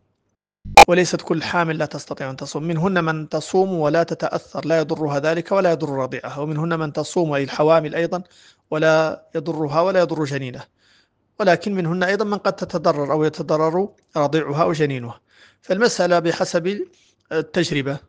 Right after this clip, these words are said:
أو إخ-، إخبار الأطباء. إن قال الأطباء: "لا حرج، آه، آه، بإمكانها أن تصوم ولا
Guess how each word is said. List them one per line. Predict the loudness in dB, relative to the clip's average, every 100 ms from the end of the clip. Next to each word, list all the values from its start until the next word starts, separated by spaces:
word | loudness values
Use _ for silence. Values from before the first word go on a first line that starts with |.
| _ _ _ _ -14 2
أو | 2 2 -2 -6
إخ-، | -10 -10 -12
إخبار | -8 2 2 4
الأطباء. | -2 -4 -8 -8 -10 _ _ _ _ -8
إن | -4
قال | 4 4 4
الأطباء: | 0 -2 0 2 2
"لا | 4 2
حرج، | 2 0 0 0
آه، | -2 0 0 2 0 -2 -10 _ _ _ _ 0
آه، | 2
بإمكانها | 2 0 -2 0 2 2 2
أن | 2
تصوم | -2 0 2
ولا | 4 6 6 4 0